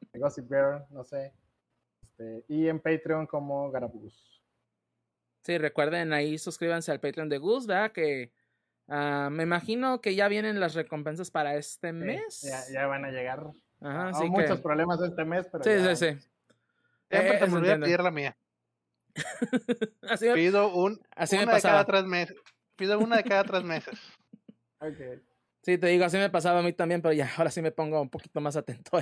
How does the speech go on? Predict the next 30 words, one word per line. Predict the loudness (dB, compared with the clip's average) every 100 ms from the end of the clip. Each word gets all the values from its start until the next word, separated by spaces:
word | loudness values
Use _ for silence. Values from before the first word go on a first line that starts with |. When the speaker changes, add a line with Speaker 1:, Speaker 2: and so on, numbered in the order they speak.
| -2
Speaker 2:
eso. | -10 -12
<laughs> | -12 -14 -16 -18 -20 _ _ -20 -20 -20 _ _ _
Pero | 2 4 6
bueno, | 4 2 0
sí, | 0
para | 2 2
que, | 2
de | 0
nuevo, | 4 4 4
que | 0
suscriban | 0 0 2
al, | 2 2
ahí | 2 2
al | 2
Patreon | 0 -2 -2
de | 0
Gus, | 0 0
¿verdad? | 2 2 0
Para | -2 -4
sus | -4
garabujos, | -4 -4 -2 -4 -2 0 0 0
igual | -2 0
a | 0
que | -4
apoyen | -2 -2
al | -2
garabujante | -2 -4 -6 -10 -8
favorito | -8 -6 -10
de |
todos. | -10 -12 -14